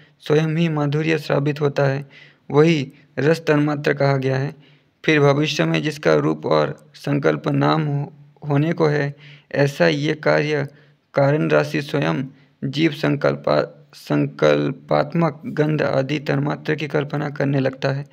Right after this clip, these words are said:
भावी भूगोलात्मक आश्रय रूप महातरु का बीजभूत सभी के आश्रयभूत उस गंध तन्मात्र से विश्व विस्तार को प्राप्त होगा। यथार्थ में तो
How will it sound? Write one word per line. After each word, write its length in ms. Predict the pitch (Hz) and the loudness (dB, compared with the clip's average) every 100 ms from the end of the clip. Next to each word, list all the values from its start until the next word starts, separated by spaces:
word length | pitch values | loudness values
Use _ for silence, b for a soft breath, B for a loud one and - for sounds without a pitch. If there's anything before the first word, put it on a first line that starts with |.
| B B B B 135 | B B B B -2
भावी 540 | 139 139 156 156 143 B B - | 0 2 2 0 -4 B B -10
भूगोलात्मक 680 | 143 143 156 156 147 165 170 | 0 2 4 4 2 0 -2
आश्रय 420 | - 147 - 160 | -2 -4 -2 -2
रूप 320 | 151 156 156 - b b - | 0 -4 -6 -12 b b -6
महातरु 520 | 143 151 156 160 160 | -2 0 2 2 2
का 200 | 147 160 | 2 0
बीजभूत 640 | 143 135 147 147 143 156 143 | 0 -2 -2 -2 -6 -6 -8
सभी 360 | - 151 151 151 | -4 -4 -2 -4
के 160 | 156 | -2
आश्रयभूत 640 | 143 147 160 147 147 147 151 | -4 -4 -4 -4 -6 -6 -4
उस 280 | 156 151 - b b b b _ - | -4 -6 -20 b b b b _ -6
गंध 360 | 139 160 165 | 0 2 2
तन्मात्र 640 | 165 147 143 147 147 147 147 | 0 2 2 2 0 -4 -6
से 260 | 151 143 | -4 -4
विश्व 360 | 135 143 - 147 | -2 -6 -4 -6
विस्तार 420 | 139 143 135 139 | -6 -4 -2 -2
को 180 | 139 147 | -4 -8
प्राप्त 400 | 147 135 135 - | -4 -4 -4 -6
होगा। 320 | 139 127 - - - - _ _ _ - - _ _ _ _ _ - _ _ _ _ _ _ _ _ - B B B B B | -4 -4 -8 -12 -20 -20 _ _ _ -16 -16 _ _ _ _ _ -20 _ _ _ _ _ _ _ _ -20 B B B B B
यथार्थ 440 | 139 143 165 165 165 | 0 2 2 2 0
में 180 | 165 | -2
तो 340 | - 156 151 | -2 -2 -2